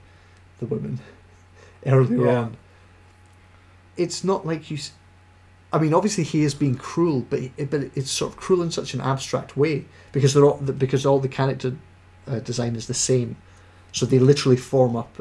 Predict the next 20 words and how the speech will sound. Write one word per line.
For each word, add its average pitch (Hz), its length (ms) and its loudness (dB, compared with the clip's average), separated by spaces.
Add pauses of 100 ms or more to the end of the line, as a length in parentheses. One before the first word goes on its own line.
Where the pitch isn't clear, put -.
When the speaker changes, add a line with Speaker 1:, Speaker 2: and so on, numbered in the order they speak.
Speaker 1:
into 120 260 -4
a 123 40 -6
throne 127 360 -2
form 120 280 -6
at 120 80 -8
one 113 140 -8
point 113 240 -8
and 110 120 -14
are 113 40 -10
used 113 240 -8
as 120 120 -8
tables 123 520 -8 (500)
and 127 100 -10
stuff. - 280 -12 (380)
So - 120 -2
there's 127 140 4
no 156 160 2
bit 139 420 2
where, 113 300 -2 (1120)
uh, 117 320 -8